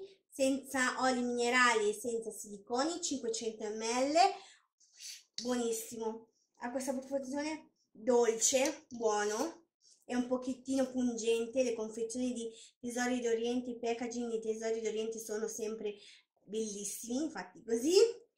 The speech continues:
orientali, eh, ottimo, ci è piaciuto, ci è piaciuto,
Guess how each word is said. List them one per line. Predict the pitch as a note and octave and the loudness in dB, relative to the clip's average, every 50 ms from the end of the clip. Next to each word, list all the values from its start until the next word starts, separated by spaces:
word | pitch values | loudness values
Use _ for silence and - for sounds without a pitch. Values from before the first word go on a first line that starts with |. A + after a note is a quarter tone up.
| - - _ _ _ | -20 -20 _ _ _
orientali, | - A3+ A3 A3 G#3+ G#3 G#3+ G#3 G#3 G#3+ G3+ F#3+ G3+ G#3 A3 C4+ F#4 G#4 A4+ A4+ - - - _ _ _ - | -2 0 0 2 0 0 -2 -2 -2 0 2 2 2 2 2 4 4 4 4 2 0 -6 -16 _ _ _ -2
eh, | - B3+ B3+ B3+ B3 B3 B3 A#3+ A#3+ - - | 0 2 4 4 4 4 4 2 0 -2 -4
ottimo, | A#3 B3 A3+ A3+ - - - B3 A#3 A3+ A3 A3+ A3+ - | -2 0 0 -2 -2 -6 -10 -8 -4 0 0 0 0 0
ci | - - B3+ | -2 -6 -6
è | - | -4
piaciuto, | - B3+ B3 - - D4 C#4 - - D4 C#4 C4 C4 B3+ B3+ B3+ B3+ B3+ B3+ A#3+ - - | -2 -2 -2 -2 -2 -4 -4 -4 0 2 4 4 6 4 4 2 0 0 -2 -4 -6 -4
ci | - C4+ | -4 -6
è | A#3+ | -2
piaciuto, | - C4+ C4 - - E4+ F4+ F4+ F#4+ - | -2 -2 -2 -2 -2 -4 -4 -2 0 2